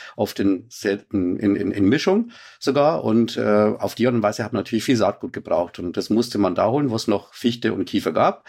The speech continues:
Meistens bis in Ural hinein oder in, nach, äh, in die Skan-, skandinavischen Länder hinauf, nach Österreich und so weiter. Und dieser Mischmasch, der steht überall bei uns in Deutschland, sogar in der Schweiz.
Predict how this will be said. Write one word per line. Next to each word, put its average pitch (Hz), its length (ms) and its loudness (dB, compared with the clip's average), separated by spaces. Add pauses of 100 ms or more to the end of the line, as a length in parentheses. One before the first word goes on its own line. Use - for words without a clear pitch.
(300)
Meistens - 560 -4
bis 123 240 0
in 104 240 0
Ural 101 320 2
hinein 113 560 2
oder 98 560 2
in, 104 760 -4
nach, 107 560 -2
äh, 101 240 2
in 101 80 -4
die 92 60 -2
Skan-, 87 320 -2
skandinavischen 117 640 0
Länder 120 240 2
hinauf, 107 500 2
nach 104 140 0
Österreich 113 640 0
und 131 120 0
so 117 160 -2
weiter. 104 380 0 (300)
Und 107 240 0
dieser 196 180 4
Mischmasch, 143 500 0
der 127 120 -2
steht 127 240 0
überall 139 400 2
bei 127 100 -4
uns 123 200 2
in 104 120 0
Deutschland, 123 520 2
sogar 110 280 2
in 110 80 4
der 101 80 2
Schweiz. 117 480 -2